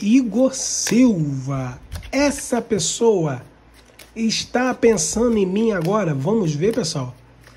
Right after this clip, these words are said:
Essa pessoa está pensando em você agora. Olha isso. Que delícia, hein? Será que ela está pensando em você agora, nesse momento? Canal Enigma do Oriente é o canal que mais cresce. Venha fazer parte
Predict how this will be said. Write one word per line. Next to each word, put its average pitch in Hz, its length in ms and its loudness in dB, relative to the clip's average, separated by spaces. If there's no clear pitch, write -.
Essa 170 200 -8
pessoa 165 320 -2
está 196 360 -4
pensando 190 720 -2
em 190 60 4
você 175 460 -2
agora. 156 840 -2
Olha 175 280 -2
isso. 220 400 -2
Que 151 180 -4
delícia, 170 600 -2
hein? 175 100 -8
Será 175 320 -2
que - 100 -8
ela 170 80 0
está 185 260 -6
pensando 180 400 -4
em 165 40 -2
você 156 280 -2
agora, 165 360 -2
nesse 170 340 -2
momento? 160 520 -4
Canal 226 400 0
Enigma 202 340 0
do 196 80 -4
Oriente 185 500 0
é 196 40 0
o 180 40 0
canal 180 320 -4
que 170 120 -8
mais 160 340 0
cresce. 165 480 -4
Venha 190 240 -2
fazer 165 280 -2
parte 170 640 -6